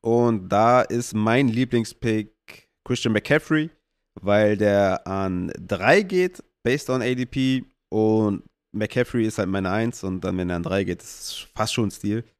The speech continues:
Weil auf dem Rückweg bist halt da nochmal, äh, zwei Spots früher dran, als wenn du den an eins nimmst. Also von daher finde ich das schon nice.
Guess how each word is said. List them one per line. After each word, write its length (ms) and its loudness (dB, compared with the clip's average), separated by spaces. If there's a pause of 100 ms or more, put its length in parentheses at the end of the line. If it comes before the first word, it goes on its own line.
Weil 100 2
auf 100 2
dem 100 -2
Rückweg 520 -2
bist 160 -4
halt 220 2
da 100 0
nochmal, 580 -2
äh, 300 -10
zwei 260 -2
Spots 380 -6
früher 400 0
dran, 400 -4
als 420 -4
wenn 160 -4
du 100 -2
den 200 -2
an 120 -2
eins 280 2
nimmst. 200 -2
Also 120 -6
von 120 -10
daher 280 -8 (260)
finde 160 4
ich 60 -2
das 140 4
schon 200 6
nice. 500 4